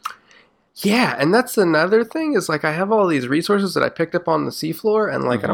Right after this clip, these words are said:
Speaker 1: don't have anywhere to put 'em now. I just,
Speaker 2: Yeah, you
Speaker 1: I just
Speaker 2: gotta
Speaker 1: drop 'em on the floor and hope that they don't disappear.
Speaker 2: They'll go in, they will disappear. You gotta
Speaker 1: Right.
Speaker 2: go into the, um,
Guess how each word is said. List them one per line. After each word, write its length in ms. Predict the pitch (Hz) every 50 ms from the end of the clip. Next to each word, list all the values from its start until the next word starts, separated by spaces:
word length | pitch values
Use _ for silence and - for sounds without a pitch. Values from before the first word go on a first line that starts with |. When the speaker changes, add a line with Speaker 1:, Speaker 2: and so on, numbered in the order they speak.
| 214
Speaker 1:
don't 180 | - - - -
have 140 | 214 208 101
anywhere 180 | 98 98 - 95
to 60 | - -
put 180 | - - 180
'em 120 | 156 120 -
now. 280 | - - 120 135 147 - _ _
I 60 | - 131
just, 140 | 156 160
Speaker 2:
Yeah, 140 | 131 123 113
you 180 | 110 110 120 135
Speaker 1:
I 40 | 139
just 100 | 143 139 139
Speaker 2:
gotta 120 | 135 127
Speaker 1:
drop 320 | - 131 135 135 151 147 -
'em 80 | 147
on 100 | 143 143
the 60 | 131 120
floor 220 | - 139 135 123
and 80 | 110 117
hope 100 | 123 117
that 100 | 123 117
they 80 | 120
don't 140 | 117 117 117
disappear. 500 | 113 117 - - - - 120 107 - - -
Speaker 2:
They'll 240 | 131 120 151 160 175
go 180 | 165 214 214
in, 140 | 202 190 175 -
they 120 | 127 127 123
will 160 | 120 120 113
disappear. 400 | 107 107 - - - 104 92 85
You 140 | - 139 147
gotta 140 | 156 165 170
Speaker 1:
Right. 60 | 165 147
Speaker 2:
go 160 | 156 151 151
into 240 | 151 151 - - 143
the, 360 | 127 131 127 123 123 120 120 117
um, 180 | 113 113 107